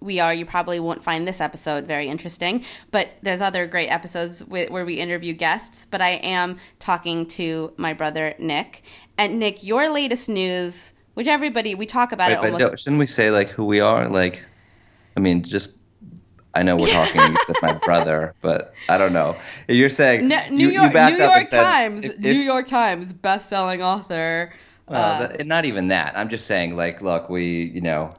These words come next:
Speaker 2: um, the tapping solution dot com is the main thing that we do. We teach a technique called E F T tapping, and we do this podcast for fun,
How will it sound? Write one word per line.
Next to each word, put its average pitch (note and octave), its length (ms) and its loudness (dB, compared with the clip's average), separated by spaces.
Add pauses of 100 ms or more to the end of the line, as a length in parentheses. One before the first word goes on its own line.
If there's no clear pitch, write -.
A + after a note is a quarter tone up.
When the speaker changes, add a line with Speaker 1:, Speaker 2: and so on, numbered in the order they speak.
(120)
Speaker 2:
um, E2 400 -2 (320)
the F2+ 80 -2
tapping F#2 360 0
solution F#2 360 -4
dot F2+ 240 4
com D3 320 4
is G#2 100 -6
the G2 80 -4
main G#2+ 320 -2
thing G2+ 140 -2
that G2 120 -2
we A#2+ 140 -4
do. F#3+ 520 4 (280)
We - 120 0
teach G2+ 260 -2
a F#2+ 40 0
technique F2+ 380 -2
called E2+ 240 0
E F2 80 2
F E2 80 0
T F2 160 -4
tapping, E2 460 0
and D#2 80 -6
we D#2 80 -4
do D#2+ 120 -4
this D2+ 120 -6
podcast C#2 480 -4
for - 120 -10
fun, - 240 -6